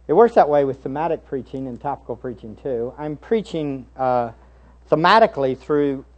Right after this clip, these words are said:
uh, adoption passages. There's fa-, five passages that mention adoption, spiritual adoption in the Bible.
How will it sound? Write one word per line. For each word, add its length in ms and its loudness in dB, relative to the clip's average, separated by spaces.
uh, 260 -12
adoption 640 0
passages. 720 -8
There's 220 -12
fa-, 520 -2
five 500 0
passages 680 -6
that 220 -6
mention 760 -12
adoption, 680 -8
spiritual 500 -10
adoption 460 -12
in 100 -14
the 60 -14
Bible. 460 -4